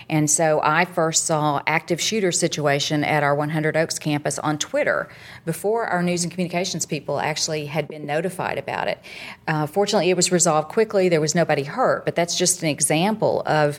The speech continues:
the role that the social media team can play in intelligence gathering and keeping a, um,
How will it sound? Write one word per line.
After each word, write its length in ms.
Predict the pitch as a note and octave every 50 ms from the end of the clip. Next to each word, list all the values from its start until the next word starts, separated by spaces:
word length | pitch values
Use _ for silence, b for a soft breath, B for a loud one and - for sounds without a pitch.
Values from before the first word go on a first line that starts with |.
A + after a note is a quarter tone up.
| B B -
the 80 | E3+ D#3+
role 300 | D#3 E3+ F3 F#3+ G3 F#3
that 160 | F3 D3 -
the 80 | - D3
social 300 | - E3+ D#3+ - D#3+ D3+
media 240 | E3+ A#3 C4+ C4 G3
team 260 | - - E3 D3 C#3
can 160 | C3+ D3+ C#3+
play 440 | C#3 - - D#3 D3 D3 D3 D3 D3 B2 -
in 380 | - D#3+ D3+ D3+ D3+ D3 D3 -
intelligence 680 | - D#3 D3+ - F3+ G3+ G#3+ G#3+ G#3 G#3 D#3+ - -
gathering 640 | - D#3+ D3+ D3+ D3 D3 D3 D3 D3 C#3+ C#3+ C#3+ C3
and 140 | - D3+ C#3+
keeping 400 | - - F3 F3 F3 F3 D#3+ D3+
a, 220 | C#3+ C#3 C3+ - -
um, 320 | - D#3 D3 C#3+ D3 D3